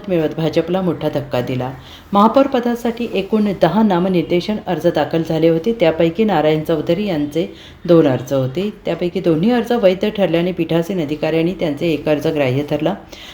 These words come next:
माघारीसाठी पंधरा मिनिटांचा अवधी देण्यात आला होता. कोणार्क विकास आघाडीचे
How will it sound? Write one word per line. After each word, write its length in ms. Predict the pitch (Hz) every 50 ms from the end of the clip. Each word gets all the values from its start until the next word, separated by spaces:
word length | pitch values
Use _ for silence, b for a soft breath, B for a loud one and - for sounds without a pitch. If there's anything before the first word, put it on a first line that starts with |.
| B B
माघारीसाठी 680 | - 185 180 170 - 226 247 277 285 285 285 269 285 285
पंधरा 300 | 277 240 202 214 220 226
मिनिटांचा 560 | 220 208 196 196 196 208 208 196 196 220 214
अवधी 240 | 196 175 - 185 180
देण्यात 340 | 185 175 165 165 170 165
आला 160 | 180 175 170 180
होता. 240 | 180 175 - 214
कोणार्क 480 | 220 214 - 180 165 160 165 175 170 170
विकास 380 | 165 170 165 - 185 190 190 202
आघाडीचे 600 | 165 139 151 151 160 160 160 - 196 202 - -